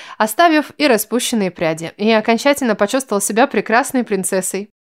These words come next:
Мелькнула вдруг странная, невесть откуда взявшаяся робкая мысль.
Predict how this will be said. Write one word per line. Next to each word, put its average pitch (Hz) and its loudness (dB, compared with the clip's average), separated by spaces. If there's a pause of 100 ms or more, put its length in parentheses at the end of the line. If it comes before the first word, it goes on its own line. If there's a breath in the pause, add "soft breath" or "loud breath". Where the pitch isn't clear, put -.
Мелькнула 294 4
вдруг 254 0
странная, 330 4
невесть 277 0
откуда 262 -2
взявшаяся 254 0
робкая 269 2
мысль. 180 0